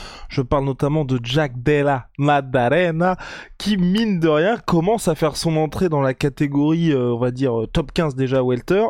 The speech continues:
et il y a pas mal de gens qui le voient comme le nouveau gars.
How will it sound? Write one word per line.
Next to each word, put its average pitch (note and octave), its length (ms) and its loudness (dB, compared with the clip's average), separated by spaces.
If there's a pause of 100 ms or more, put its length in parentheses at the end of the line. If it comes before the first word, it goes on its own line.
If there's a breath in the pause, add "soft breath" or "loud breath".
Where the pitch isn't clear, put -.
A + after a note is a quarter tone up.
et C#3 140 2
il C3 60 2
y C3 60 2
a B2 60 0
pas D#3 140 -2
mal F3+ 200 0
de D3 120 0
gens G3 180 -2
qui - 200 -8
le C#3 100 -2
voient E3 180 -2
comme E3 380 0
le G3+ 160 2
nouveau D#3+ 340 0
gars. E3+ 220 0